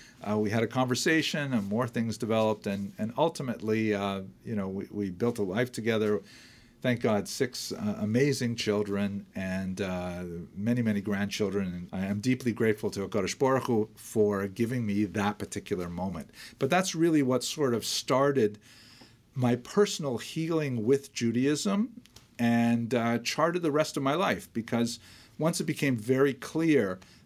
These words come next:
that my wife was going to be the focal point of my life and the family that we built together,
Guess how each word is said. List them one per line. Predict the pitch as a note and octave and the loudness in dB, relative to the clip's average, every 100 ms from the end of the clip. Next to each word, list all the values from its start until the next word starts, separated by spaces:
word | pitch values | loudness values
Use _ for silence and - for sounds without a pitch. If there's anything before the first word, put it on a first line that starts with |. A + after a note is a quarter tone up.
| - | -8
that | A2+ A2+ A2+ - - - | 0 2 2 -2 -18 -4
my | A#2+ A#2 | 0 2
wife | G#2+ A2+ D3 C#3+ - - - - - | 2 2 4 4 2 -10 -20 -20 -2
was | A2 A2 G2+ - - A#2 | 2 2 0 -6 -8 -4
going | B2 C#3 B2 | 0 2 0
to | G#2+ | 0
be | B2 A#2+ | 2 2
the | G#2+ G2 G2 | 2 0 -2
focal | F2+ - D3 D3 C3+ | -6 0 0 2 -6
point | - C3 A2+ | -2 0 0
of | - A2 | -2 -2
my | G2+ F#2+ | -2 -2
life | F#2+ F2+ G2+ F#3+ - | -2 -2 -2 -2 -4
and | F2 F#2 | -6 -6
the | |
family | F2 A#2 A#2+ B2 G#2+ | -2 0 0 2 0
that | G#2 | 2
we | G#2+ | 0
built | F#2+ G#2+ A#2 | 0 0 0
together, | A#2+ B2+ E3+ | 0 0 0